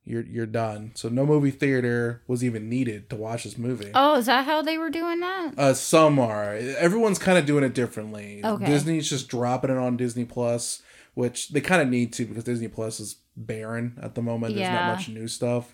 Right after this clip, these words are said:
Speaker 1: so this is kinda helping that. But other movies that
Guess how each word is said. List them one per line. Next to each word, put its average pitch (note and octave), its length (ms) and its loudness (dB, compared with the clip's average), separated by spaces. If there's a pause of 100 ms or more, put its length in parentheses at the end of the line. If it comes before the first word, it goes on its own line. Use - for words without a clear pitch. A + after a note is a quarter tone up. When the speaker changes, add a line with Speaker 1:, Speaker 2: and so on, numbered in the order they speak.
Speaker 1:
so - 200 -10
this A2+ 220 -10
is A#2+ 80 -18
kinda A2 200 -8 (140)
helping A2 400 -6
that. A2 420 -8 (300)
But A#2 320 2 (240)
other C3+ 240 2
movies A#2+ 880 0
that A2+ 540 -4